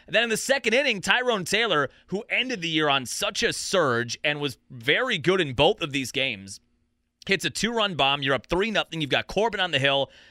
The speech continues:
No way they lose that game. And then Corbin just lost it. He's had games like that this year, more so than the past couple of years. Not where he's given up three home runs. He has given up home runs more, though. Not to the level of twenty nineteen when they sent him down to triple A because he was giving up home runs left and right. He looked like he was pat-,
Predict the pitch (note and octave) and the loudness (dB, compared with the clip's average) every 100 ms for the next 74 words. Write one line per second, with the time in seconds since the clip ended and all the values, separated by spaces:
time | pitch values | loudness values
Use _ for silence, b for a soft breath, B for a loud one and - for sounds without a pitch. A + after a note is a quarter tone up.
0 | B C3+ F3+ F#3+ F#3+ F3 E3 D#3+ D3 C3 | B 0 2 4 2 2 0 0 0 0
1 | C#3+ C3+ D3 F3 F#3+ G3 C4 C#4 A#3+ F#3+ | 0 -2 -2 -2 -2 0 -2 -2 -8 -6
2 | D3 F3+ B3+ - - _ b b b - | -2 0 -2 -6 -14 _ b b b -6
3 | G3 G3 G#3 G#3 F#3+ G#3 G#3+ G#3 G3 F#3+ | -4 0 0 0 0 -2 0 0 0 0
4 | F#3 F#3+ - F3+ F#3+ F3+ F3 F#3 - F3 | 2 0 0 2 2 4 4 2 -2 -4
5 | D#3+ E3 D3 - F#3+ F#3+ F#3 F#3 F#3 F#3 | -4 -2 -2 0 -2 -2 -4 0 -2 -2
6 | - b b E3+ A3+ G#3+ G3 C3+ F#3 E3 | -8 b b -2 0 2 2 2 0 0
7 | - F#3 F3+ D3+ C3+ C3+ C#3 A2+ A#2+ - | -2 -2 0 0 2 2 2 0 -6 -12
8 | - D#3+ E3+ G3 C#3 D#3+ D#3 C#3 C#3 C#3+ | -4 0 2 0 0 0 0 0 0 0
9 | C#3 C3+ A#2+ B2 D3+ C#3 A2 A2 D3+ F#3+ | 0 -2 -2 0 2 2 2 2 0 0
10 | - G3 D#3 D#3+ D3+ C3 - E3+ C3+ B2+ | -2 -2 0 0 -2 -6 -4 -4 0 0
11 | D3 B2+ A2+ A2 - B2 A#2 A#2+ A#2 - | 0 -2 -2 -2 -2 -6 -2 0 0 -2
12 | C#3+ A#2 B2+ G#2 G#2+ G2+ G2 G#2 G2+ G2+ | -2 0 0 0 -4 -2 -2 -2 -2 -2
13 | G2+ A2 G#2 G#2 G#2 G#2 G2 A2+ G#2+ A2 | -2 -2 -2 -4 -4 -6 -4 -4 -4 -6
14 | B2 B2 A2+ A#2 G#2 - A#2+ | -8 -4 -2 -2 -4 -2 -2